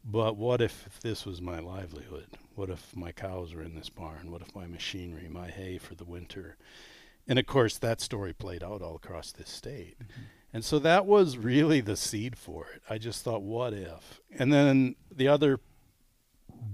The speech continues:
Speaker 1: bits of the book, everything else was just built around real people, real farmers, real observation, the people I grew up with, the people who raised me,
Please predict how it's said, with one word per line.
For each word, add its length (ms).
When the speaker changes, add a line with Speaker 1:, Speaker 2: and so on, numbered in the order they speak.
Speaker 1:
bits 320
of 160
the 80
book, 520
everything 460
else 240
was 140
just 240
built 280
around 360
real 200
people, 460
real 240
farmers, 540
real 240
observation, 680
the 60
people 320
I 100
grew 220
up 160
with, 160
the 80
people 320
who 80
raised 400
me, 260